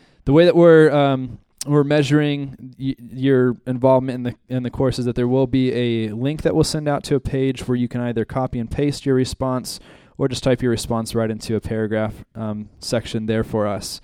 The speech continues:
But you're gonna share just about your reflections, what that was like, okay? And so if you are gonna be a part of that, you're gonna meet here at the church at three thirty because the tree lighting starts at four,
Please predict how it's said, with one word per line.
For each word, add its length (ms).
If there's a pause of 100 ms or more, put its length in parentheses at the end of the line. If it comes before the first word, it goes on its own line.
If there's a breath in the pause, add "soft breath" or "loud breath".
(420 soft breath)
But 120
you're 120
gonna 120
share 300
just 180
about 240
your 120
reflections, 580
what 140
that 160
was 140
like, 280
okay? 360 (380 soft breath)
And 200
so 260
if 240
you 220
are 160
gonna 180
be 60
a 60
part 260
of 60
that, 260
you're 100
gonna 160
meet 320
here 380
at 100
the 60
church 320
at 80
three 240
thirty 540
because 280
the 60
tree 240
lighting 260
starts 300
at 120
four, 520